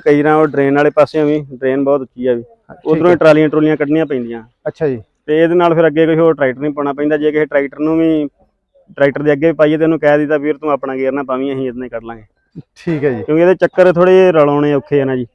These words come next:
Speaker 2: ਬਿਲਕੁਲ।
Speaker 1: ਹਾਂਜੀ।
Speaker 2: ਤੇ ਇਹ ਟਰੈਕਟਰ ਤੁਸੀਂ ਜਿਹੜਾ ਆ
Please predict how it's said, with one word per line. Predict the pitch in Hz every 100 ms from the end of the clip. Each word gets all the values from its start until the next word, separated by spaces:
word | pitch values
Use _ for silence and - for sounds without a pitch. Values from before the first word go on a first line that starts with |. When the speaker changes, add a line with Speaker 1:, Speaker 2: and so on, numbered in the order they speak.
| _ _ -
Speaker 2:
ਬਿਲਕੁਲ। | 170 156 117 - _ _ 131
Speaker 1:
ਹਾਂਜੀ। | 123 113 107 _ - _ - _ - 127
Speaker 2:
ਤੇ | 123 123 117 117 _ _ _ _ _ 508 _ _ _ - - - - -
ਇਹ | 185 202 208 208 - _ _ _ _ _
ਟਰੈਕਟਰ | 175 160 170
ਤੁਸੀਂ | 165 160 160
ਜਿਹੜਾ | 156 156 151 143
ਆ | 143